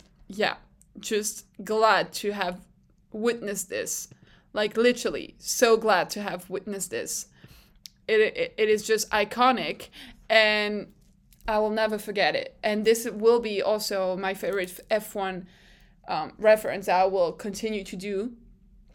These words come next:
I do F one references, radio ref-, references all the time. All the time.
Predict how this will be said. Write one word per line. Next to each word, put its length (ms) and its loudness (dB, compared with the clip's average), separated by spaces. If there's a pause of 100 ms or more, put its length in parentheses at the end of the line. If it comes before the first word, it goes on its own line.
(140)
I 140 6
do 240 0
F 220 6
one 160 4
references, 720 0 (120)
radio 640 6
ref-, 380 2 (120)
references 640 -6
all 160 2
the 60 -2
time. 340 -8 (600)
All 320 8
the 100 -6
time. 320 -10